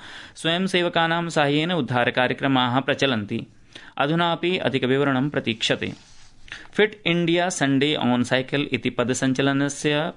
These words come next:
पञ्चविंशतितमं संस्करणं श्वः सम्पूर्णे देशे एकविशेषत्रिरङ्गजनसभारूपेण आमानयिष्यते।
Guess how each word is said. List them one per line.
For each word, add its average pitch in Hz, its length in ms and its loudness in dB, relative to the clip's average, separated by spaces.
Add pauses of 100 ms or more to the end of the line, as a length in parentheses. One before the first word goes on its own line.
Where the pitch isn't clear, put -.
पञ्चविंशतितमं 131 960 0
संस्करणं 127 520 0
श्वः 131 380 0
सम्पूर्णे 151 540 0
देशे 143 360 0
एकविशेषत्रिरङ्गजनसभारूपेण 123 1900 0
आमानयिष्यते। 113 960 0